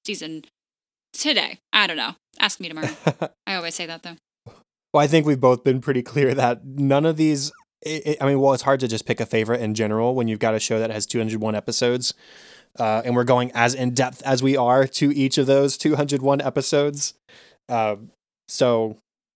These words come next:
Speaker 2: yeah, I mean, we like the whole show. Take our favorites, <laughs> quote unquote, with
Speaker 1: Yeah.
Speaker 2: a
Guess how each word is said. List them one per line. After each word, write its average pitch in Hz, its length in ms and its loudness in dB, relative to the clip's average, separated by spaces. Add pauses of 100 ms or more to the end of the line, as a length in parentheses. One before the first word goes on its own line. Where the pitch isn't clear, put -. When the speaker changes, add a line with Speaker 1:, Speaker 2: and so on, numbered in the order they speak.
(200)
Speaker 2:
yeah, 110 280 -2
I 110 60 -4
mean, 113 280 -2 (340)
we 127 180 2
like 117 220 -2
the 113 80 -2
whole 104 120 -2
show. 101 520 -4
Take - 420 -2
our 117 140 2
favorites, 120 960 0
<laughs> - 80 -20
quote 139 280 2
unquote, 147 440 0
with 131 160 2
Speaker 1:
Yeah. 123 300 2
Speaker 2:
a 123 40 -6